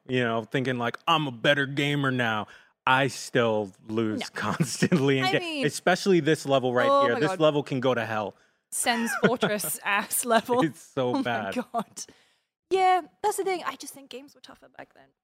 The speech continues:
Speaker 1: Yeah, for
Speaker 2: And
Speaker 1: sure.
Speaker 2: that's made us more resilient.
Speaker 1: Mm-hmm.
Speaker 2: Um, but no, I, I remember,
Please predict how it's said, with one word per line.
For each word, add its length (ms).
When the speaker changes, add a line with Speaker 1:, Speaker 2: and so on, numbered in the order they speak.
Speaker 1:
Yeah, 200
for 80
Speaker 2:
And 80
Speaker 1:
sure. 140
Speaker 2:
that's 240
made 200
us 340
more 120
resilient. 440
Speaker 1:
Mm-hmm. 640
Speaker 2:
Um, 520
but 120
no, 80
I, 240
I 400
remember, 300